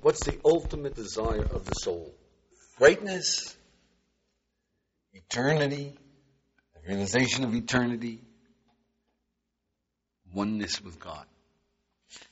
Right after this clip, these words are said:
So, B of this is realize that the Jewish people, we remind ourselves of the cause. We struggle to get in contact with it, with Shema Yisrael, Hashem Elokeinu, Hashem Echad, in the morning and at night. The first thing in the morning,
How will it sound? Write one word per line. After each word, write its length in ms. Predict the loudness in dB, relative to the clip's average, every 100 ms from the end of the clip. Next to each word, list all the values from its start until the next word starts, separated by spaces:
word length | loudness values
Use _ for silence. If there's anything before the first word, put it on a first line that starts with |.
| _ _ _ _ _ _ _ _
So, 380 | 4 6 6 2 -8 -2
B 160 | 6
of 120 | 6
this 200 | 4 -2
is 180 | -2 -4
realize 440 | -2 2 2 2 -4
that 120 | -10
the 80 | -10
Jewish 340 | -8 -8 -8
people, 300 | -6 -8 -8
we 140 | -8 -8
remind 540 | -8 -4 -2 0 2
ourselves 560 | 2 0 -4 -6 -6 -10
of 80 |
the 80 | -12
cause. 440 | -10 -2 0 0 -2
We 80 | -6
struggle 440 | -2 4 4 4
to 120 | -10 -2
get 200 | -2 0
in 80 |
contact 580 | -6 -6 -6 -8 -8 -10
with 160 | -10 -8
it, 160 | -8
with 120 | -8 -6
Shema 260 | -2 0
Yisrael, 520 | 0 -2 -4 0 0
Hashem 300 | 0 -2 -4
Elokeinu, 460 | -4 -6 -8 -10 -8
Hashem 280 | -6 -4 -4
Echad, 480 | -6 -2 -2 -2 -4
in 100 | -2
the 100 | 0
morning 500 | 0 0 -2 -8 -6
and 100 | -6
at 140 | -2
night. 320 | 2 2 0
The 60 | -8
first 340 | -2 -2 0
thing 140 | -2 -2
in 80 | -2
the 80 |
morning, 420 | 2 6 6 2